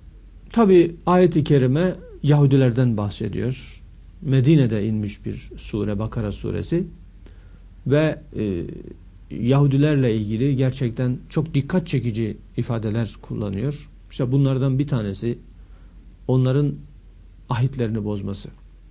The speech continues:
Gerek Allah'a verdikleri ahitleri, gerek kendi kitaplarına verdikleri ahitleri ve sözleri tutmamaları,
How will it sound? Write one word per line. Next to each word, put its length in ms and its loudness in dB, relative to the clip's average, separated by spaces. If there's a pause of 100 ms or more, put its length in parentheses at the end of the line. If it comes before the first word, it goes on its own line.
(760)
Gerek 360 4
Allah'a 360 4
verdikleri 500 0
ahitleri, 680 -4
gerek 360 4 (140)
kendi 260 2
kitaplarına 640 0
verdikleri 500 -4
ahitleri 520 -4
ve 100 -4
sözleri 640 -4 (580)
tutmamaları, 680 -2